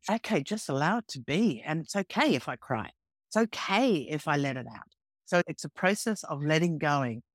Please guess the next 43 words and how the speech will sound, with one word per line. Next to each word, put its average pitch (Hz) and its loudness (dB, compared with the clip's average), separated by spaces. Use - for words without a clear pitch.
of 139 2
letting 165 4
go 143 0
of 135 -10
what 147 2
it 156 0
is 139 -4
that's 143 0
keeping 147 0
you 135 6
stuck - -2
exactly 131 0
where 123 -4
you 120 -4
are. 127 2
And 160 4
we 147 4
don't 139 2
even 123 -4
know 120 -2
it. 131 2
Yeah. 139 4
So 160 -2
it's 160 -2
a 175 0
beautiful 180 -4
process 135 -4
and 131 2
I 139 2
love 165 4
it. 170 2
And 127 -8
I 131 2
love 156 4
that 139 0
people 156 -4
say, - -6
ring 151 4
me 156 4
up 151 4
and 131 -4
they 127 -2
say, 135 0